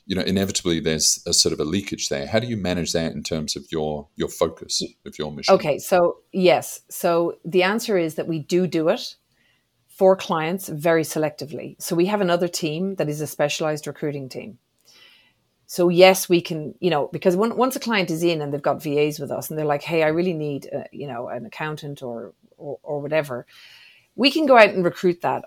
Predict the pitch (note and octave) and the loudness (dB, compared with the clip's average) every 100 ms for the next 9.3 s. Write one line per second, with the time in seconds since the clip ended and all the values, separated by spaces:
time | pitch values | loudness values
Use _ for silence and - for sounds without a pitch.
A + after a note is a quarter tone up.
0 | - G3 G#3 B3+ F#4 G#4 D4 A#3+ A#3+ - | 4 6 8 6 6 6 6 4 2 0
1 | E3 C#3 C#3 - G3 G3+ B3+ B3+ E4 A3 | 2 2 0 0 2 2 2 0 -4 0
2 | F3 F#3 F#3 D3 D3 G3 G#3+ - E3 F3+ | 4 4 2 -2 0 0 -4 -2 2 2
3 | F3 F3+ E3+ F3 E3 E3 E3 - F3 G#3 | 4 2 2 0 2 2 2 -2 0 2
4 | A3+ E3 C#3+ C#3+ D3+ E3 D#3 D3 - D#3 | 0 -2 -6 0 0 2 -2 -2 -2 -4
5 | - C#3+ D#3+ D3+ C#3+ C3+ B2+ - D3 E3 | -4 -4 -4 -4 -8 -10 -8 -8 -2 0
6 | D#3 - A#3 G3+ D3 C#3+ - - - F#3+ | 0 0 2 2 0 -4 -8 -10 -6 -2
7 | G#3 A#3 - D#3 C#3+ C#3 D3 A#2 - D3+ | 0 2 0 -2 -2 -4 -10 -14 -8 -4
8 | D3+ C#3+ C3 - C#3 C3 D3 C#3+ C3+ C#3 | -2 -2 -4 -4 -6 -6 -6 -6 -6 -10
9 | C#3 F3+ F#3+ | -4 -4 -4